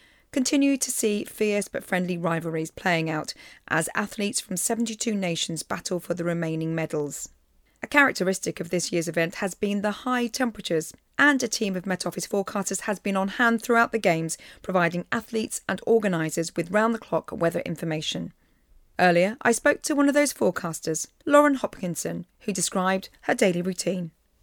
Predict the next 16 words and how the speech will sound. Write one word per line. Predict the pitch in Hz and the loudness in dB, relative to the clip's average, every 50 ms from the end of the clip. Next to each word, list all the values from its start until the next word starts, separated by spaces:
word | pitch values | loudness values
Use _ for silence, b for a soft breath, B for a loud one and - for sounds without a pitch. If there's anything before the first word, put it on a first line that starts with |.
| _ _ _ _ _ _ _ _ _ | _ _ _ _ _ _ _ _ _
So, | - - 311 | -4 -2 0
Lauren, | 311 320 320 302 262 226 233 | 2 4 4 4 2 0 0
you've | 247 269 269 254 | 0 -2 -2 -2
been | - 254 247 233 233 226 226 220 220 | -2 -2 -2 -2 -2 -4 -4 -6 -6
forecasting | - - 220 214 220 - 202 196 196 196 - 202 196 185 | -4 -2 -2 -2 -2 -2 -2 -2 -4 -4 -6 -6 -6 -4
for | - - 185 | -2 -2 -2
the | 180 185 185 180 175 180 | -2 -2 -2 -2 -2 -2
Commonwealth | 175 - - 196 185 180 180 175 175 170 - | -4 -6 -6 -6 -4 -2 -2 -2 -2 -2 2
Games. | 185 175 165 165 - - - | 2 2 2 2 -2 -2 0
First | 285 285 269 - | 0 0 0 0
of | 220 202 | -2 -2
all, | 202 202 | -2 -2
tell | - - 285 269 | -2 0 2 2
me | 269 277 269 262 | 4 4 4 4
about | - 214 196 - - | 4 4 2 2 0
the | - 202 - - | -4 -8 -8 -8